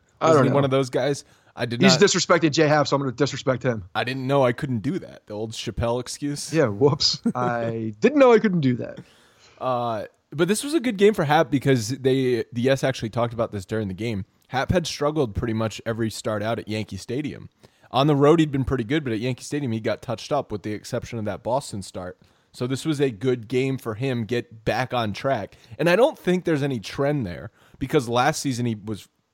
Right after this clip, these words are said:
Speaker 2: excellent at Yankee Stadium in the second half of the year. So I don't think it's a, a something where it's like a Sonny Gray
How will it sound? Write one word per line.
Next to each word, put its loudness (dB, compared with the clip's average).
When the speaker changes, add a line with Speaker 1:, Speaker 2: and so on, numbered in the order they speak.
Speaker 2:
excellent -2
at -8
Yankee -10
Stadium -8
in -6
the -8
second -10
half -8
of -18
the -14
year. -12
So 2
I 6
don't 4
think 2
it's 2
a, 6
a 0
something 0
where 4
it's 0
like 0
a 0
Sonny 0
Gray 2